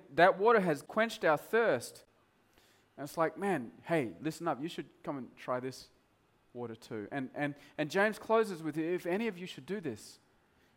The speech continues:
you could actually save people from the very grips of hell." And let me tell you something. You know what's the one thing,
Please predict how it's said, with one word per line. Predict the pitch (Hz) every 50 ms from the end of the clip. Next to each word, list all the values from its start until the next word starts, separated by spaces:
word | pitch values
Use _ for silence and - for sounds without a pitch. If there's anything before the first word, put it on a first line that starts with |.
| _
you | - 247
could | - 277
actually | 247 233 - - 170
save | - - - 196 190 208 202 196 -
people | - 147 131 - 110 95 101 - _ _ _ _ _ _ _ _ _ _ _ _ _
from | - - 143 143
the | 143
very | 131 143 170 185 185 185 180 170 - - _ _ _
grips | - 180 175 - - -
of | 127
hell." | 139 151 160 165 147 123 110 104 98 - _ _ - - - - _
And | - 156 180
let | 226 285 175
me | 165
tell | - 226 220
you | 214 202
something. | - - 151 139 147 160
You | 185 220
know | 233
what's | 214 214 196 -
the | - 165
one | 147 131 139 160 175 175 185
thing, | 170 - - 147 131 120